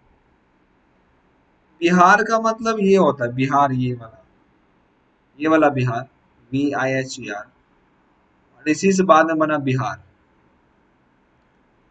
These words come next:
जहाँ पे बौद्ध भिक्षुक रहते थे, उसको बिहार कहा गया, बिहार, जिससे बिहार। मौर्य dynasty का founder था चंद्रगुप्त मौर्य,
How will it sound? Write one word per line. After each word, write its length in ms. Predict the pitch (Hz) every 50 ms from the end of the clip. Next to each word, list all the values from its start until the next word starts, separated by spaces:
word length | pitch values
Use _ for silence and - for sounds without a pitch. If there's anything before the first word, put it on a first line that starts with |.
| _ _ _ -
जहाँ 200 | 143 151 165 175
पे 140 | 185 202
बौद्ध 380 | 190 175 151 160 165 180 180 170
भिक्षुक 460 | 165 175 165 - - - 190 185 185
रहते 300 | 170 156 143 131 131 123
थे, 220 | 117 - 127 127 - _ _ _ _ _ _ _ _ _ -
उसको 240 | _ _ - 180
बिहार 420 | 165 143 139 135 135 131 131 131 127
कहा 220 | 123 123 104 104 98
गया, 160 | 92 92 - _ _ 110 120
बिहार, 360 | 117 107 107 98 95 - - _ _ _ _ _ _ _ _ _ _ _ _ _ _ 127 127
जिससे 200 | 127 - 143 127
बिहार। 300 | 123 110 98 92 90 92 - - _ _ _ _ _ _ _ _ _ _ _ _ _ _ _ _ _ _ _ _ _ _ _ _ _ _ _ 165
मौर्य 220 | 170 180 202 214
dynasty 420 | 202 208 208 214 208 208 208 220
का 100 | 220 226
founder 360 | 214 214 202 190 185 185 190 196
था 160 | 196 202 196
चंद्रगुप्त 540 | 190 190 180 165 160 156 151 160 160 - 151
मौर्य, 440 | 139 127 123 113 113 123 123 -